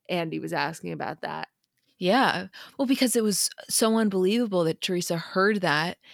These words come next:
Speaker 1: Yeah.
Speaker 2: the way that we all did, and there was really no denying what was going on. But she was,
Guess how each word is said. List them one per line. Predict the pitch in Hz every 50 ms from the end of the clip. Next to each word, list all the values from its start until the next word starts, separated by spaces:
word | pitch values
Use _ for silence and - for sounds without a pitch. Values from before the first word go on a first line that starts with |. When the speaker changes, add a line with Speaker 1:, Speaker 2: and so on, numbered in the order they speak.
| - - - - _ _
Speaker 1:
Yeah. | - 175 170 160 147
Speaker 2:
the | 175 175
way | 180 185 190
that | 180 180 143
we | 170 190 165
all | 165 170 185 196
did, | 180 175 160
and | 160 165
there | 160
was | 156 160 160
really | - 170 165 170 160
no | 156 151 156
denying | 165 165 156 156 151 151
what | 160 151
was | - 160 156
going | - 160 147 151 147 160
on. | 156 170 170
But | 165 165
she | - - - 165
was, | 156 156 156 - -